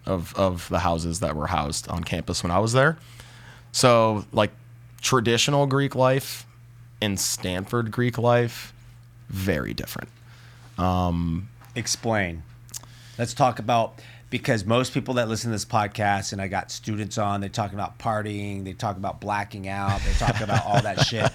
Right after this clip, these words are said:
Speaker 1: <laughs>
Speaker 2: Like, <laughs> the, I'm gonna assume that shit doesn't happen at Stanford.
Speaker 1: Oh, that, that definitely happens at Stanford. So Stanford, at least while I was going there, and this is, this is crazy, but I, I can't imagine it's still a thing, but maybe it is.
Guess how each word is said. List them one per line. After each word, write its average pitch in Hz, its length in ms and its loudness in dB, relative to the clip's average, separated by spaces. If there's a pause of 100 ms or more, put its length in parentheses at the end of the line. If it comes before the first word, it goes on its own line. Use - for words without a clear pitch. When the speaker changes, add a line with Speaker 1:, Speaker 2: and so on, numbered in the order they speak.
Speaker 1:
<laughs> - 160 4
Speaker 2:
Like, 127 260 4
<laughs> - 60 -18
the, - 1000 -2 (400)
I'm 123 80 4
gonna 165 100 6
assume 190 280 4
that 160 140 4
shit 147 160 2
doesn't 127 220 4
happen 151 320 6
at 101 100 4
Stanford. 85 460 -4 (600)
Speaker 1:
Oh, 110 400 6
that, 110 320 6
that 98 220 0
definitely 107 420 2
happens - 340 -2
at - 80 -6
Stanford. - 420 -2
So 127 140 2
Stanford, 165 540 2 (760)
at 139 80 4
least 165 180 4
while 127 140 4
I 110 140 8
was 101 160 2
going 90 240 0
there, 85 160 0
and 85 100 0
this 139 160 4
is, 90 220 -2
this - 220 -2
is - 60 -6
crazy, 80 480 -2
but 73 260 -6
I, 85 140 0 (200)
I 107 100 4
can't 123 280 2
imagine 87 420 0
it's 92 120 -2
still 101 200 0
a 104 40 0
thing, 117 240 0
but - 120 -8
maybe 98 240 0
it 101 100 -4
is. 117 240 0